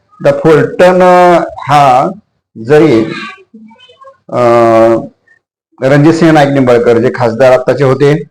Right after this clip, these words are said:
त्यांचा होम ग्राउंड आहे. या होम ग्राउंडवर त्यांनी अतिशय चांगल्या पद्धतीचं काम केलेलं आहे, त्यामुळं होम ग्राउंडवर ते निश्चितपणे वाढतील. पण आता ते किती वाढतील याबद्दल थोडी शंका व्यक्त करण्यात येते.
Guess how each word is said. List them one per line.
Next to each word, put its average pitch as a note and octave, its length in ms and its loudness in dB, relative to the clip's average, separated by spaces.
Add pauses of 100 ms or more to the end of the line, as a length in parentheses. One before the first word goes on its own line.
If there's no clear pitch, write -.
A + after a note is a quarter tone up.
(360)
त्यांचा C#3 380 0
होम D3 280 0
ग्राउंड D3 280 2
आहे. C#3+ 340 2 (360)
या C3+ 160 2
होम D3 320 0
ग्राउंडवर C#3 520 2
त्यांनी C3+ 180 0
अतिशय C3 300 -4
चांगल्या B2+ 340 -2
पद्धतीचं C3+ 440 -4
काम C3 240 -2
केलेलं A2+ 300 0
आहे, A2 80 -2
त्यामुळं C#3+ 420 2 (720)
होम E3 280 -2
ग्राउंडवर E3 500 2
ते E3+ 60 2
निश्चितपणे C#3+ 560 0
वाढतील. B2 500 0
पण C#3+ 160 -4
आता D#3 140 -2
ते F#3 120 0
किती F#3+ 320 -2
वाढतील C3+ 500 0
याबद्दल D3 400 2
थोडी D3 260 -2
शंका C3 320 -2
व्यक्त C3+ 320 -2
करण्यात C3+ 280 0
येते. B2+ 280 0